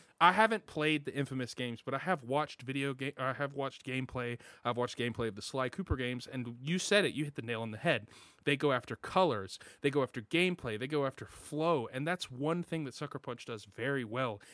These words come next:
is making it feel like this big, vast, beautiful world. And when you take an element of realism, which they did with Tsushima, and make it look like this big open island that you can explore,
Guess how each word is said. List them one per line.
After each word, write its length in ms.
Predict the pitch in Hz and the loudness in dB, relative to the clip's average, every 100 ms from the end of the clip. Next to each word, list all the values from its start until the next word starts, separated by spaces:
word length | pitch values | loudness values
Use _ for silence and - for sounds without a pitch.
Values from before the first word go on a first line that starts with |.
| - - | -20 -6
is 220 | 147 110 | -4 -4
making 480 | 117 143 170 170 160 | -2 2 2 0 -2
it 140 | 139 | -4
feel 280 | - 160 151 | -4 -2 0
like 220 | 135 113 | -2 -6
this 180 | 120 - | -8 -10
big, 440 | 113 - 151 131 | -8 0 0 0
vast, 560 | 104 107 131 131 - - | -4 -2 0 0 -2 -12
beautiful 380 | 131 131 - 107 | -6 -6 -6 -10
world. 440 | 98 185 127 - - _ _ _ - | 0 2 2 -2 -20 _ _ _ -4
And 160 | 151 151 | 0 2
when 140 | 156 | 0
you 80 | 170 | -2
take 260 | - 160 | 0 0
an 120 | 139 123 | 0 -4
element 320 | 143 131 117 | -2 -2 -4
of 120 | 110 | -6
realism, 500 | 131 240 180 117 139 170 | -2 0 0 -2 -6 -10
which 200 | 143 139 | -4 -4
they 120 | - 135 | -2 -2
did 200 | 143 123 | -4 -6
with 100 | 120 | -8
Tsushima, 460 | 131 - 180 170 104 | -8 -4 -2 -4 -4
and 140 | 117 | -4
make 180 | 131 160 | -2 -4
it 120 | 151 | -4
look 180 | 151 - | -6 -6
like 140 | 120 | -8
this 180 | - 139 | -4 -6
big 320 | 123 147 160 - - - | -2 0 0 -2 -20 4
open 340 | 160 208 - 170 | 8 10 8 4
island 460 | 151 190 196 139 | 6 4 4 0
that 140 | 135 - | -2 -6
you 40 | |
can 140 | 147 123 | -6 -8
explore, 720 | 113 - 160 220 220 139 | -8 -6 4 6 8 6